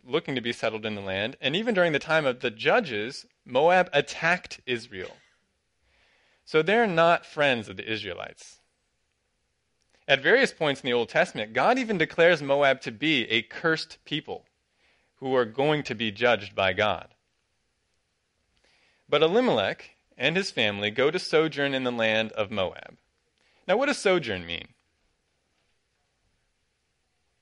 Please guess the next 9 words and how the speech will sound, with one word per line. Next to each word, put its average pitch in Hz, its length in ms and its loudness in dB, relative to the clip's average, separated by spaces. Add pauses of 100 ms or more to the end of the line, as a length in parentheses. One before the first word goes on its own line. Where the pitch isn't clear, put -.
(2250)
It 214 40 -12
means 254 160 2
to - 100 -6
live 214 240 4
there, 127 280 6
but 185 320 2
for 208 120 2
how 220 180 6
long? 180 360 4